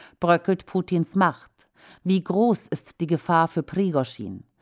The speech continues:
Welche Rolle spielt Belarus? Und wie kann die Ukraine hoffen? Wie Experten die Situation bewerten. Zitat Ende. Schon beim Einstieg zweimal die Berufung auf Experten.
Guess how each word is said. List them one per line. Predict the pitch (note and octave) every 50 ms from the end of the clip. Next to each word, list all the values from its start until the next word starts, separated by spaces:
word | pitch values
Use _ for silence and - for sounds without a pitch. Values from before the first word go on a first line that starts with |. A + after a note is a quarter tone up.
| _ - - - -
Welche | - B3 C4+ C4+ - C4 A#3
Rolle | - G3+ G#3 G#3 F#3+
spielt | - - - F#3+ F3+ - -
Belarus? | F#3+ F3+ F3 E3+ E3 D3+ C#3 G2+ - - - - - _ _ _ _ _ _ _ -
Und | D#3 D3+ - D3
wie | E3 F3 F3+ F3
kann | - E3+ D#3+ C#3+
die | D3 - -
Ukraine | C3 - - D3 - - G#3+ G#3+ F#3+ D#3 B2
hoffen? | A#2 G2+ - - - G#2 - - _ _ _ _ _ _ - - - _
Wie | - C#3+ D3 D3+ - -
Experten | E3+ - - - - - G#3 G3 F#3+ F#3 - D3+
die | C3+ B2+
Situation | A#2+ C3 A#2 - C3 A#2 A2+ - - A2+ G#2+ G#2
bewerten. | G#2 G2+ G2 G#2 G2 F#2 _ - A2 -
Zitat | - C#3 - - D3 D3+ D#3+ -
Ende. | - - B2+ A2 G2+ D#2 - - _ _ _ _ _ _ _ _ _ _ _ _ _ _ _ - - - _
Schon | - - - C3+ C#3
beim | C3+ C#3+ C#3+ D#3 -
Einstieg | - F3+ F#3+ F3+ - - - - - A#2 - - -
zweimal | - - - G3+ G#3+ A#3 G#3+ F#3 E3+ E3+ E3+ F3
die | E3+ F#3+
Berufung | D#3+ D#3 B2 A#2 A2+ A2 - - B2+ B2+ C3 C3
auf | - - D3 -
Experten. | - D#3 - - - - - D#3+ - - - _ - - -